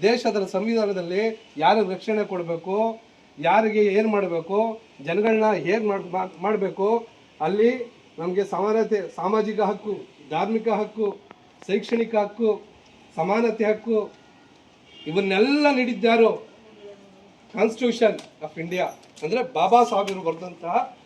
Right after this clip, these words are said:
ಸಂವಿಧಾನ. ಅದಕ್ಕೆ ನಾವು ಬೆಲೆ ಕೊಡ್ಬೇಕು. ಅದು ಇವತ್ತು ನಾವು ಇವತ್ತು ನಾವು ಎಲ್ಲೋ ಮೂಲೆಯಲ್ಲಿ ಬಿದ್ದು, ಆ, ನಮ್ ಬಟ್ಟೆ ಹಾಕೊಳಕ್ ಇರ್ತಾ ಇರ್ಲಿಲ್ಲ, ಕುಡಿಯಕ್ ನೀರ್ ಇರ್ತಾ ಇರ್ಲಿಲ್ಲ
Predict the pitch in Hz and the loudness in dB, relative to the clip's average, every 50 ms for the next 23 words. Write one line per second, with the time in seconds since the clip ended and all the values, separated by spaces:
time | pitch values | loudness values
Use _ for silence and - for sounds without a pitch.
0 | - - - 202 208 233 247 262 233 240 226 202 175 - - - - - - - | -20 -14 -8 -2 -2 0 2 4 4 4 4 4 2 -8 -10 -18 -20 -20 -20 -20
1 | - - _ _ _ - 143 175 240 277 - - 254 233 233 226 226 - 180 180 | -20 -20 _ _ _ -4 -4 -2 -2 -2 -2 0 2 6 8 8 6 6 4 0
2 | 185 190 190 185 165 160 165 151 - - 120 - - - - - - - - - | -4 -4 -6 -6 -4 -2 -2 -4 -4 -6 -16 -16 -18 -20 -20 -20 -20 -20 -20 -18
3 | - - - 190 240 240 226 247 240 247 240 226 220 226 226 226 226 220 226 220 | -10 -4 -2 0 2 2 2 2 2 2 2 2 4 4 4 4 4 4 4 2
4 | 226 214 214 240 262 262 247 - - - - - - - - _ _ - 139 165 | 2 4 4 4 4 2 -2 -6 -12 -20 -20 -20 -20 -20 -20 _ _ -10 -6 -4
5 | 190 190 190 190 196 220 247 254 269 269 262 220 208 226 240 240 240 220 202 220 | -2 -2 -2 0 0 0 0 2 4 4 4 4 4 6 6 6 4 2 0 -4
6 | 185 175 220 240 240 240 240 - - - - - - - - 143 139 139 160 160 | -8 -6 -2 0 0 0 -2 -4 -10 -20 -20 -20 -20 -18 -14 -14 -12 -8 -8 -8
7 | 165 165 143 156 156 156 - 233 240 226 214 196 208 202 196 190 175 - - 190 | -8 -6 -4 -4 -4 -2 0 0 2 2 4 2 0 -2 -2 -6 -10 -8 -6 -6
8 | 170 180 180 180 175 - 185 180 214 240 220 - 185 180 202 233 226 220 196 - | -6 -4 -2 -4 -4 -2 -2 -2 0 0 0 -2 -2 -2 -2 0 0 -2 -2 -2
9 | - 190 180 175 180 175 170 | -4 -4 -2 -2 -4 -4 -4